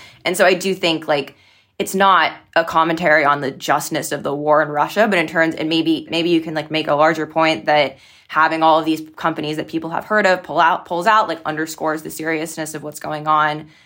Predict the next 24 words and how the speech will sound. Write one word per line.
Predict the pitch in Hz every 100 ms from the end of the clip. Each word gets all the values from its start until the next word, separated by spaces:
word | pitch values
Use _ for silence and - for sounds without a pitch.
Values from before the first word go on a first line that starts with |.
| _ -
But | 165 139 - _ _ _
I | 175 175 156 - _ _ _ _ _
think | - 180 170
it's | 175
probably | - - 165 160 151 156 151
more | 147 147 147 143 -
of | 135 135
a, | 123 127
like, | 160 165 -
the, | 185 - -
I | 185
think | 254
Nate | 190 -
Silver | 202 180
just | 165 160
tweeted | 170 160
about | 160 160 170
this | 165
yesterday, | 160 156 - 170 180 180
that | 156 -
there | 156
was, | 156
like, | 156
a | 165 147